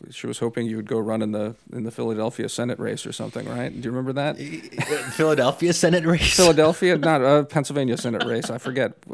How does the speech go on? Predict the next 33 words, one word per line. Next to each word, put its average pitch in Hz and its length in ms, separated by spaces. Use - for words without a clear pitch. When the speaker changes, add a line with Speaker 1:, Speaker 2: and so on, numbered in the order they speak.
Speaker 1:
I - 80
forget. 147 260
Speaker 2:
Yeah, 143 60
I - 20
Speaker 1:
Wasn't 147 240
Speaker 2:
do 147 120
remember 120 360
that. 123 340
Speaker 1:
Yeah. 107 180
Speaker 2:
Yeah. 156 180
Speaker 1:
Um, 165 260
Speaker 2:
But 175 140
Speaker 1:
no. 285 80
Speaker 2:
why? 170 100
Is 143 140
that 147 180
because 160 400
you're 139 80
sensing 123 580
a 110 60
certain 113 420
kind 107 360
of, 101 380
like, 127 280
when 131 160
I 127 80
go 123 380
on, 110 380
when 120 160
I, 120 200
there's, 131 280
like, 123 120
something, 120 680